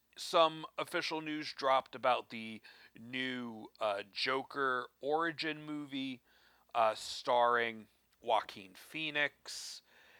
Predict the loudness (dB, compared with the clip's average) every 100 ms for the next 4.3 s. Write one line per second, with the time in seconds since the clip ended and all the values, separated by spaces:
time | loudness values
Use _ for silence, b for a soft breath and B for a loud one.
0 | b b 6 10 10 10 6 2 -2 -12
1 | -16 -20 _ _ _ _ _ _ _ _
2 | _ _ -6 -2 2 2 2 2 6 6
3 | 6 4 4 4 4 6 4 0 -2 -2
4 | -6 -10